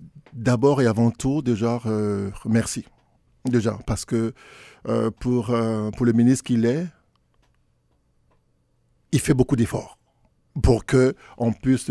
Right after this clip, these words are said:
stabiliser et même améliorer l'état, euh, de la santé. Il faut quand même être reconnaissant.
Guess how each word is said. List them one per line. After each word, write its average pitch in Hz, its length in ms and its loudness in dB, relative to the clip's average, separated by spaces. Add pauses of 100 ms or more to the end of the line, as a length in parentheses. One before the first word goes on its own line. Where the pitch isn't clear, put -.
(140)
stabiliser 117 760 -2 (200)
et 120 80 2
même 123 400 4
améliorer 117 560 2 (340)
l'état, 113 460 -2 (420)
euh, 110 880 -6 (120)
de 110 100 -2
la 104 120 0
santé. 113 320 -10 (520)
Il 180 80 -6
faut - 120 -8
quand - 120 -2
même 117 140 2
être 110 160 -4
reconnaissant. 107 460 -8